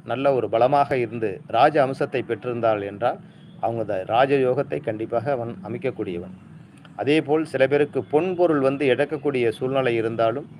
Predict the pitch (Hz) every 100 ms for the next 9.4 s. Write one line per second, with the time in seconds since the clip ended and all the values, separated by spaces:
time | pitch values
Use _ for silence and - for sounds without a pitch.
0 | 113 113 123 123 127 - - - - -
1 | - - 110 170 185 170 151 139 127 120
2 | 104 95 123 117 - 156 165 143 127 107
3 | 117 110 123 156 165 165 165 127 - -
4 | 139 160 143 117 98 90 - 123 120 151
5 | 147 135 139 120 113 127 135 120 107 104
6 | 139 117 120 113 98 90 85 - - -
7 | - - - 151 156 127 123 123 151 131
8 | 113 104 120 127 127 113 110 113 110 107
9 | 120 - 113 113